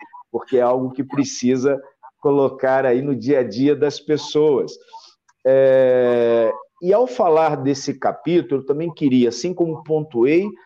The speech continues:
a questão do desenvolvimento sustentável, eu quero também reforçar, talvez,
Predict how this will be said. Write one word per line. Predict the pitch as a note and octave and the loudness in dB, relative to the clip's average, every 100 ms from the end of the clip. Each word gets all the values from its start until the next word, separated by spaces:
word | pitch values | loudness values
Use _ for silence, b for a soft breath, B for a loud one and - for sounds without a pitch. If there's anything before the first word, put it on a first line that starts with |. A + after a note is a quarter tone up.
| B - | B -8
a | C3+ | -4
questão | C#3+ C3 - C3+ | -2 -4 -4 -4
do | A#2+ | -4
desenvolvimento | A2+ B2+ A#2+ G#2+ B2 A2 A2 A2 G#2+ - | -4 -2 -2 0 0 0 -2 -4 -6 -10
sustentável, | G#2+ G#2 - E2 A#2 C3+ C#3 F#2 F2 b b _ - | -16 -16 -16 -12 -4 -2 -2 -4 -10 b b _ -2
eu | D3+ D3 | 0 0
quero | D3 D3 D#3 | 0 0 0
também | D#3 D#3+ B2+ B2+ C#3+ D3 B B - | -2 -2 2 2 0 -4 B B -12
reforçar, | G#2 F3 F#3 E3+ D3+ - - D3+ E3+ D3+ B2 | -2 -2 0 0 -2 -2 -4 0 2 0 -2
talvez, | - B2 B2 E3 F#3+ - | -4 -2 0 0 0 -4